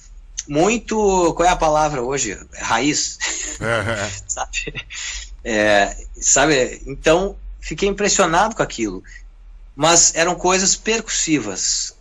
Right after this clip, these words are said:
Speaker 1: né?
Speaker 2: Certo.
Speaker 1: Então, como é que a gente vai atingir baixas frequências? Com, por exemplo, é, um tambor, a gente tem que soltar bastante a pele, né?
Speaker 2: Aham.
Speaker 1: E, e as, as baixas frequências, muitas vezes, não tem volume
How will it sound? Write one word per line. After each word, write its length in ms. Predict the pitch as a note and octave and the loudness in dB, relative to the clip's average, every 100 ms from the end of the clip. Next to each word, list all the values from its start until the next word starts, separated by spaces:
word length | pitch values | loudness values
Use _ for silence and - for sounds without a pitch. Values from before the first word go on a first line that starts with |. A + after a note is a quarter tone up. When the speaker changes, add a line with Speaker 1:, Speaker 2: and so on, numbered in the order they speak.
| - | -10
Speaker 1:
né? 240 | G#2+ C3 | -6 -4
Speaker 2:
Certo. 80 | C3+ | -6
Speaker 1:
Então, 600 | C3+ D3+ D#3+ F#3 D#3+ - - - - - - - | -2 4 4 4 2 -2 -12 -20 -20 -20 -20 -18
como 180 | - E3+ | 0 2
é 60 | G3+ | 4
que 100 | G#3 | 4
a 20 | |
gente 160 | G3+ D#3+ | 2 2
vai 260 | F3 F3+ | 4 4
atingir 420 | E3+ F3 D#3 - | 4 0 0 -2
baixas 420 | D#3+ C#3 D3 D#3 - | 0 2 2 2 -4
frequências? 680 | C#3+ C3+ B2+ A2+ - - | -8 -8 -8 -6 -4 -4
Com, 600 | - D#3 D#3 D#3 D3+ C3+ - _ | -2 0 0 2 0 -4 -8 _
por 140 | - C3 | -2 2
exemplo, 560 | A2+ A#2 A2 - G#2 - - - - - _ | 2 2 -2 -6 -10 -10 -20 -20 -20 -20 _
é, 200 | A#2 A2+ | -4 -2
um 120 | C#3 | -2
tambor, 600 | C#3 D#3 C#3 B2 C#3 C3 | 2 2 4 4 4 4
a 40 | A#2+ | 2
gente 260 | C3+ - | 0 0
tem 120 | E3 | 0
que 60 | D#3 | 0
soltar 480 | - F3 D3+ - D#3+ | 2 2 2 2 2
bastante 520 | D3+ C3 - F3+ D#3+ | 2 0 -2 -2 -2
a 40 | C3 | -4
pele, 500 | - C3 B2+ A2+ G#2 | -4 -2 -2 -4 -6
né? 300 | A2 C3+ C#3+ _ _ _ - | -6 -8 -10 _ _ _ -12
Speaker 2:
Aham. 340 | F#2 E2 F2+ | -10 -8 -6
Speaker 1:
E, 280 | F#2+ C#3 C3+ - | -2 0 0 -4
e 120 | C#3 C#3+ | -2 2
as, 180 | C#3+ C3+ | 2 2
as 180 | D3+ C#3+ | 4 6
baixas 360 | C3+ F3 F#3 - | 6 6 4 0
frequências, 640 | E3+ - D#3+ F#3+ F#3+ D#3 | -2 -2 -2 0 0 0
muitas 360 | D3+ E3 F3 D3 | -2 0 0 2
vezes, 240 | E3+ F#3 | 2 2
não 200 | F#3+ G#3+ | 0 -2
tem 260 | - G3+ G3 | 0 0 0
volume 840 | C#3+ B2 E3 C#3+ D#3+ F#3 D3+ A2 | 0 4 4 6 6 6 2 -4